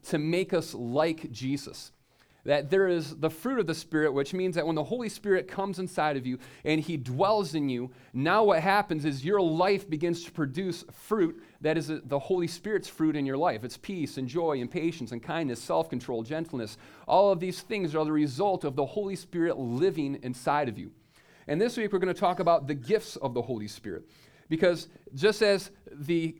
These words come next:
fruit of the Spirit is there because the Holy Spirit's making us look like Jesus and have His character and His heart, the gifts of the Spirit were given to us so that we can have a ministry that looks like the ministry of Jesus.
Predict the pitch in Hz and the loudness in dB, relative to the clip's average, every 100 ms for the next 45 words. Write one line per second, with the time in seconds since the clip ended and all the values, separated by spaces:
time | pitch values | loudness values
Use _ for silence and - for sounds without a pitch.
0 | - - 247 254 180 - - 160 165 - | -16 -4 0 0 -2 -4 0 2 2 -2
1 | - - 151 151 170 156 151 160 147 170 | -10 -6 -2 2 2 2 -2 -2 -2 0
2 | 165 - 165 151 156 170 175 170 147 131 | 0 0 -2 -2 -2 0 0 -2 -2 -4
3 | 127 127 196 196 160 147 123 160 185 - | -6 0 0 2 0 0 -2 -6 -6 -8
4 | 139 143 156 156 156 - - 185 185 180 | -8 -4 -2 0 -2 -4 -4 -2 -2 -4
5 | 151 135 160 151 - 190 143 120 - - | -6 -2 -2 -4 0 2 2 -2 -10 -20
6 | - 131 147 160 233 233 165 147 - 151 | -10 -4 -4 0 0 0 -6 -8 -6 -2
7 | 151 139 139 139 220 180 147 156 147 147 | 0 0 0 0 0 0 -4 0 0 0
8 | - - - 147 160 147 202 202 170 165 | -6 -20 -6 2 2 2 -2 0 0 0
9 | 156 147 147 151 196 208 - 147 139 139 | 0 0 0 2 0 0 -4 -4 -2 0
10 | 139 139 175 202 - 139 127 131 127 120 | -2 0 0 0 -2 -2 0 -2 0 -2
11 | - 131 117 120 120 110 147 175 - - | -8 -8 -6 -4 -6 -6 -6 -8 -10 -16